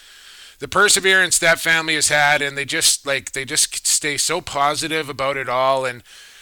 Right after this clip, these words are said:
one of the, the best things I ever seen was, was how the lacrosse community rallied around the Williams family. That night in Buffalo just gave me absolute cheers on, on Tucker out lymphoma night, and, and they do it every year now for, for the Williams family. And, man,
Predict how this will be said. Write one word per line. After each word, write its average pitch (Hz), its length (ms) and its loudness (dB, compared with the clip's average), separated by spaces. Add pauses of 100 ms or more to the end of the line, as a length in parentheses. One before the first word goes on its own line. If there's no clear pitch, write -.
(260)
one 170 200 0
of 226 60 -4
the, 208 220 2
the 151 120 -6
best 165 400 2
things 170 240 0
I - 20 2
ever 156 180 0
seen 139 320 -2
was, 113 360 -6
was 127 240 -6
how 139 260 2
the 139 80 -8
lacrosse 139 440 0
community 131 440 -8
rallied 123 400 -2
around 123 280 -2
the 123 80 -12
Williams 117 360 -6
family. 120 380 -8
That 139 200 -2
night 151 220 -2
in 156 80 -18
Buffalo 135 600 -2
just 123 240 -8
gave 123 180 -8
me 120 100 -6
absolute 123 520 -4
cheers 120 420 -4
on, 113 220 -16
on 107 420 -16 (100)
Tucker 117 360 -4
out 113 160 -8
lymphoma 113 360 -14
night, 110 300 -10
and, 104 260 -18
and 104 220 -16
they 110 100 -10
do 123 160 -12
it 127 80 -8
every 120 220 -6
year 110 220 -10
now 107 240 -10
for, 107 340 -10
for 107 140 -12
the 107 80 -14
Williams 107 320 -10
family. 104 400 -12
And, 101 180 -18 (640)
man, 170 320 4